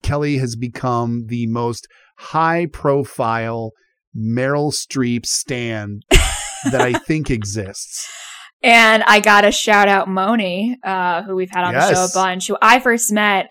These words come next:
Speaker 2: at one of the Piece by Piece, no, not Piece by Piece, Menial Life shows, who I found out started a Flat Meryl account is, and is the one who handed Kelly the Meryl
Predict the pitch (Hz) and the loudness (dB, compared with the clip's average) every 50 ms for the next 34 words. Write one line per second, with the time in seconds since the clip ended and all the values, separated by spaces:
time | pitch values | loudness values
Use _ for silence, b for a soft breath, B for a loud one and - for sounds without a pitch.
0 | - - 196 190 185 185 196 196 196 185 190 - 208 190 - 190 185 190 - 208 | -4 -2 0 0 0 0 -2 -4 -4 -4 -6 -6 -6 -8 -6 -6 -8 -8 -6 -6
1 | 214 214 196 - - 202 202 170 165 185 185 185 196 - 175 - 180 165 156 - | -6 -6 -6 -6 -4 -4 -2 -2 -2 -4 -6 -8 -8 -12 -12 -12 -12 -12 -12 -6
2 | 202 202 208 202 190 185 196 202 202 202 - - 175 185 175 170 175 180 - - | -4 -4 -2 -2 0 0 0 0 0 0 -4 -6 -6 -4 -4 -6 -6 -6 -8 -12
3 | _ _ _ _ _ _ _ _ _ _ - 214 214 208 202 196 196 190 190 - | _ _ _ _ _ _ _ _ _ _ -4 0 2 4 4 4 4 2 2 0
4 | 185 185 - 196 196 190 185 220 254 277 254 226 208 208 220 - - _ _ _ | -2 -2 -2 -2 -2 -2 0 2 4 4 6 6 6 4 4 2 -2 _ _ _
5 | _ - - - - 233 226 220 208 196 196 185 180 - - 185 185 - - - | _ -10 -6 2 4 6 6 6 6 4 2 0 -2 -6 -6 -6 -6 -6 -12 -8
6 | 202 208 190 190 - 196 202 196 202 202 196 185 175 175 - 185 185 185 185 185 | -4 -2 -2 -2 -2 -4 -4 -2 0 0 0 -2 -2 -6 -8 -8 -8 -6 -4 -6
7 | 185 175 180 190 196 196 196 - - 196 190 190 220 247 240 226 214 208 208 220 | -6 -6 -8 -6 -6 -6 -6 -4 -4 -4 -2 2 2 4 4 4 4 2 0 -2
8 | 233 247 240 240 247 _ _ _ _ 233 220 214 196 190 185 185 214 196 185 185 | -2 -2 -4 -6 -10 _ _ _ _ -12 -4 0 0 0 0 -2 -4 -6 -6 -6
9 | 185 - - - 190 190 185 185 180 175 175 - 175 170 175 170 175 175 170 170 | -6 -8 -10 -8 -6 -4 -4 -4 -4 -6 -8 -10 -10 -12 -12 -10 -10 -8 -6 -6
10 | 170 175 170 170 165 175 | -4 -4 -4 -4 -6 -8